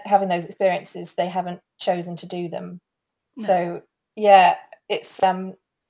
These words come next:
Speaker 1: but it can be quite embarrassing afterwards, to say the least, like what you were saying about, I mean, it's, it's great that you shared that, but, um,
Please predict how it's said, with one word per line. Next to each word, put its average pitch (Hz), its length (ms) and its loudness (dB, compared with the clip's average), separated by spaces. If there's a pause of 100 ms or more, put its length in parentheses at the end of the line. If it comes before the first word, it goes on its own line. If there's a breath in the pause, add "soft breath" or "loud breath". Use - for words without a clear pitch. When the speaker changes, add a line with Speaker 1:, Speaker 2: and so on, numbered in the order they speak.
(500)
Speaker 1:
but 202 100 0
it 190 100 -4
can 202 200 2
be 175 120 -6
quite 175 260 0
embarrassing 190 420 4
afterwards, 170 480 -2
to 180 100 -16
say 185 200 -4
the 190 120 -10
least, 175 320 -8
like - 280 -2
what 180 200 -10
you 185 80 -12
were 185 80 -12
saying 185 300 -4
about, 165 240 0
I 175 60 -2
mean, 165 140 -8
it's, - 300 -14
it's 190 100 -10
great 202 240 0
that 185 60 -14
you 175 80 -12
shared 185 340 0
that, - 300 0
but, 165 180 2
um, 165 420 -2